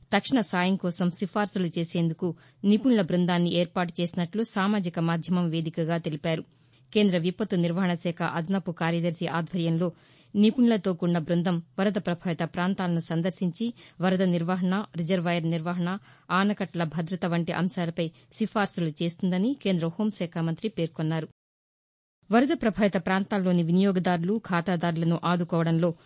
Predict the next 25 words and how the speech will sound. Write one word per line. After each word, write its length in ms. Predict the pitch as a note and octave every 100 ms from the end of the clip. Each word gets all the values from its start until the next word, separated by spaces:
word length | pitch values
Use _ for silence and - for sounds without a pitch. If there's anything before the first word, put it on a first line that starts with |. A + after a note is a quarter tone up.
| _ -
బ్యాంకులు, 540 | E3 F#3 G3+ G3 G3+
బీమా 320 | D#3+ E3+ F3
సంస్థలు 440 | F3+ E3+ - F3+ G3
సహకారం 500 | G3 F3 E3+ F3 E3
అందించాలని 580 | E3+ F3 F3+ E3+ G3+ B3+
ఆంధ్రప్రదేశ్ 640 | F3 F#3 E3+ E3 D#3 E3 F3+
ముఖ్యమంత్రి 500 | E3 F3+ D#3 D#3+ D#3+
నారా 260 | D#3+ D#3+
చంద్రబాబు 500 | D#3 F#3+ F#3+ F3 D#3
నాయుడు 220 | D#3+ D#3 D#3
సూచించారు. 560 | F3 D#3 D3+ D#3+ D#3 - _ - -
ఎన్టీఆర్ 420 | G3+ A3 G#3+ G3+
జిల్లా 260 | D#3+ E3+ F3
కలెక్టరేట్ 580 | E3 E3 E3+ F3+ E3+ E3+
కార్యాలయంలో 760 | - E3+ E3+ F3 E3 E3 E3+ C#4 - - - -
బ్యాంకర్లు, 640 | D#3+ F#3+ A3 G#3+ G3+ A#3 - E3+
బీమా 300 | G3 G3+ G3
సంస్థల 400 | F3+ F3 F3+ E3
ప్రతినిధులతో 720 | F3 E3+ F#3+ E3 E3 F3+ -
ముఖ్యమంత్రి 500 | E3+ E3 G3+ E3+ E3
నిన్న 180 | E3 D#3+
సమావేశమై 720 | D#3+ F#3 F#3+ F3+ F3 F3+ G#3
పలు 220 | C4 E3+ E3
సూచనలు 480 | - G3+ G3 E3 D#3
చేశారు. 400 | D#3+ - D#3+